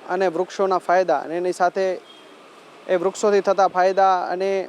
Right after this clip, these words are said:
એમાં ફળ, ફ્રૂટ ઘણું બધું છે જેને લોકો જાણે છે, માણે છે અને અમારા સાથે બહુ મોટો ગ્રુપ જે છે એ આના ફાયદા લેતો હોય છે.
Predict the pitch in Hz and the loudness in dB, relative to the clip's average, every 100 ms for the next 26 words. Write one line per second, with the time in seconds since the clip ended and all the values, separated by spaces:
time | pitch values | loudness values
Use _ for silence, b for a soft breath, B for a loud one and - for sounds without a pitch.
0 | - 185 202 185 - 196 190 - 196 160 | -10 -8 -2 -2 2 0 0 -4 -4 -4
1 | 180 190 190 185 165 180 139 - - 160 | -4 -2 0 -2 0 0 -2 -4 -12 -6
2 | 180 185 175 160 170 196 160 165 190 196 | -2 -2 -2 -2 -2 -2 0 0 2 0
3 | 196 190 180 147 165 190 190 190 175 170 | -2 -6 -6 -4 -2 0 0 0 -2 0
4 | 180 180 185 180 175 185 180 185 170 160 | 2 2 2 -2 -2 -2 -2 -4 -2 -4
5 | 160 180 175 196 156 B B B - 196 | -2 -2 0 -2 -2 B B B -6 0
6 | 208 202 - - _ - - 196 190 185 | 2 2 -4 -14 _ -8 -4 0 0 2
7 | 185 185 175 165 165 160 185 | 2 2 2 0 0 -2 -4